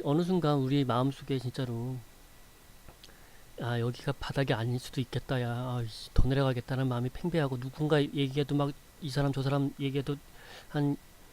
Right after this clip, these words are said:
열, 열 명 중에 여덟, 아홉 명은 그렇다고 얘기할 때가 이제 어느 정도는 이제 바닥을 잡을 시기가 아닌가 저는 생각을 하고요. 근데 저렇게 왜 맞-,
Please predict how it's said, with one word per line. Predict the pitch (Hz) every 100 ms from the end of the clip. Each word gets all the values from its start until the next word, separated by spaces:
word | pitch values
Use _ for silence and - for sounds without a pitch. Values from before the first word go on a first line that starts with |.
| - -
열, | 135 147
열 | 143
명 | 147 143
중에 | 139 139
여덟, | 127 143
아홉 | 135
명은 | 139 139 135
그렇다고 | - 139 - 139
얘기할 | 123 120 139
때가 | 123 - 135 147 147 143
이제 | 131 127 120
어느 | 120 123
정도는 | 123 123 127
이제 | 127
바닥을 | - - 143 135
잡을 | 127 131
시기가 | - - 143
아닌가 | 120 120 127 120
저는 | 123 123
생각을 | - 135 131
하고요. | 143 143 147 165 - - - -
근데 | - 127
저렇게 | 127 - 139
왜 | 127
맞-, | 117